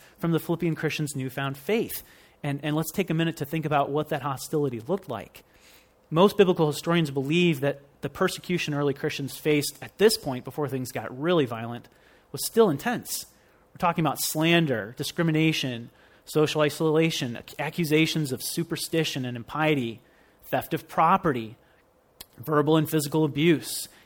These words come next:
imprisonment, and again, all because their faith was considered an affront to the Roman Empire.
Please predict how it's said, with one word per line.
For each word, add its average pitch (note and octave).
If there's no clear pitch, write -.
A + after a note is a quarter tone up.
imprisonment, D3
and D#3
again, D#3+
all F3+
because F3+
their D#3+
faith E3
was D#3
considered D#3
an D3
affront D#3
to C3+
the B2+
Roman C3
Empire. B2+